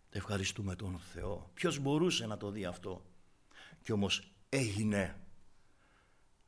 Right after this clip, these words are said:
Αδέλφια μου αγαπητά, και εδώ βλέπουμε τον Ιούδα.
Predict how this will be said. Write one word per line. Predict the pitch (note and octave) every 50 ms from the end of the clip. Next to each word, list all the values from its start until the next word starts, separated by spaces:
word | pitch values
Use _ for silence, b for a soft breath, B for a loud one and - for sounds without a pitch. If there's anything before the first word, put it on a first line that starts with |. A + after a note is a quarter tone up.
| _ _
Αδέλφια | - F2+ G2+ G2+ G2 - - - F#2
μου | F#2 F#2+ F#2
αγαπητά, | F2 F2 F2 F2+ F#2 - G2+ G2 F#2 E2+ D2+ - - - - - - - - - - _ _ - _ - -
και | - F#2
εδώ | F#2 G#2+ G2+
βλέπουμε | G2 G#2+ A#2 A#2 G#2+ G#2+ A2 A2+ G#2+
τον | - G#2+ G#2 G2+
Ιούδα. | G2+ G#2+ B2+ C#3 C3 B2+ B2 G#2+ F#2+ F2 -